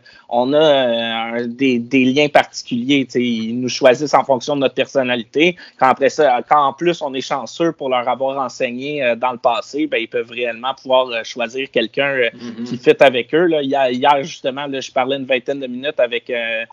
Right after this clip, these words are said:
Speaker 1: euh, au téléphone avec un, un jeune, là, que j'y enseigne depuis qu'il est en secondaire un. Euh, donc, euh, on se connaît très bien, euh, à travers, euh, ces an-, à travers toutes ces années-là. Puis, euh, ben,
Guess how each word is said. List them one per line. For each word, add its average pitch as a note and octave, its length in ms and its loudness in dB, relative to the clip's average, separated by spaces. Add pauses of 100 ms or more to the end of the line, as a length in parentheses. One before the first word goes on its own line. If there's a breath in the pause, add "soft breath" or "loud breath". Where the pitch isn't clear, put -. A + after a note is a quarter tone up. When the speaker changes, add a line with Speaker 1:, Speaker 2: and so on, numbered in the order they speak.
(320 soft breath)
Speaker 1:
euh, A#2 200 0
au A2 180 -4
téléphone C3+ 580 2
avec A#2+ 300 0
un, A#2 400 -2
un - 20 0
jeune, C3+ 320 4
là, B2+ 80 2
que A#2 300 -2
j'y B2 180 -6
enseigne C3+ 380 -2
depuis A#2+ 200 -8
qu'il B2+ 140 -6
est B2+ 60 0
en A#2+ 60 4
secondaire A#2+ 600 2
un. - 480 -8
Euh, G#2+ 300 0
donc, A2 360 -2
euh, G#2+ 260 -2
on A2 120 -2
se - 100 -8
connaît B2 240 4
très C3+ 380 4
bien, B2+ 560 -2
euh, G#2+ 440 -6
à A#2 60 -2
travers, A#2 520 2
euh, G#2+ 220 0
ces A#2 240 -6
an-, A2+ 160 0 (260 soft breath)
à A#2 100 0
travers B2+ 300 6
toutes C#3 160 0
ces C3+ 240 0
années-là. B2 400 0
Puis, A#2+ 260 -4
euh, A2 180 -4
ben, G#2+ 220 -6